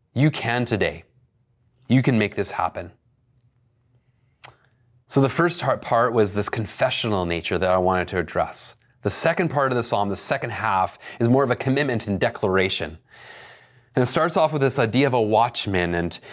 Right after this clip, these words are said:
and there's a great anticipation, a waiting of hopeful expectation, this lunging forward.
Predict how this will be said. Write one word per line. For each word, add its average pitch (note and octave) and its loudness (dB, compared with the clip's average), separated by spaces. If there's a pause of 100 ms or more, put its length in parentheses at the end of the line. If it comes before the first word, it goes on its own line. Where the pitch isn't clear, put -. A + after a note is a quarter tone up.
(100)
and A2+ 0
there's A#2+ 2
a A#2+ 2
great C#3 2
anticipation, C3 0
a G#2+ 2
waiting A#2+ 4
of G2+ 0
hopeful C#3 0 (200)
expectation, A#2+ 0
this A2 0
lunging A#2 2
forward. F#2+ 2